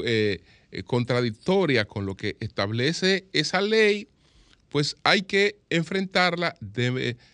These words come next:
eh, con diálogo y con negociación. Con diálogo y con negociación para, eh, poder revertir, eh, algunas cosas, pero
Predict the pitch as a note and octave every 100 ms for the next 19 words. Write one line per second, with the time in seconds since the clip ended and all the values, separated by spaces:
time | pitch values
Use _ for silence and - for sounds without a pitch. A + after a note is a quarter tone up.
0 | _ - - - _ _ - C3+ C#3+ G3
1 | A#3+ G#3+ F#3 E3+ E3+ D#3 - B2+ A2+ A2
2 | A2 F2+ E2 C#2 D2 _ _ _ _ _
3 | _ _ _ _ _ _ _ _ _ _
4 | _ _ _ G2+ G2+ B2 A3 A#3+ B3 B2+
5 | A2 F#2+ F2 F2 F2+ E2+ D#2+ - A3+ F3+
6 | G#2 F#2 E2+ E2 _ _ _ _ - F#2
7 | F2 F2+ F#2 B2+ C#3+ A#2+ F#2 G#2 C#3+ E3+
8 | D#3 F2+ F2+ F2 D#2+ _ - - D#2+ A#2
9 | D#3 - D3 A#2+ - - - _ _ -
10 | - _ D#3+ E3+ G#3